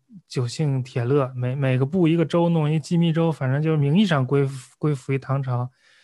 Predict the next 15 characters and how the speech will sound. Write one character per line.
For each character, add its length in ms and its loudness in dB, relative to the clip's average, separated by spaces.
呃， 560 0
但 180 2
是 80 4
之 140 2
后 260 4
好 140 0
像 160 0
第 120 0
二 180 2
突 160 -4
厥 100 0
汗 120 0
国 200 2
又， 280 0
又 320 0